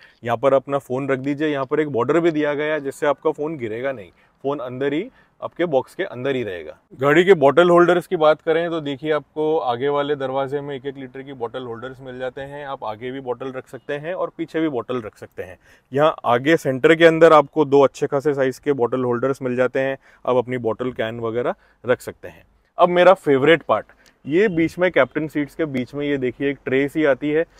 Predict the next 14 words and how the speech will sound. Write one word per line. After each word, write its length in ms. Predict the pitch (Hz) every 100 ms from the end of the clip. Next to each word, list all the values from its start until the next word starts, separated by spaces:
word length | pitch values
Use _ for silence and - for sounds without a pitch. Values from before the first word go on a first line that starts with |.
| _ -
इस 180 | 131 -
ट्रे 180 | 127 131
को 140 | 143
आप 140 | 143 139
खोलिए 400 | - 123 127 160 - _ -
और 100 | 156
यहाँ 260 | 156 156 170
पर 160 | 175 165
आप 160 | 156
अपनी 260 | 147 139 180
बॉटल 320 | 139 117 165
होल्ड 320 | 127 139 147
कर 120 | 120 95
दीजिए। 320 | 98 82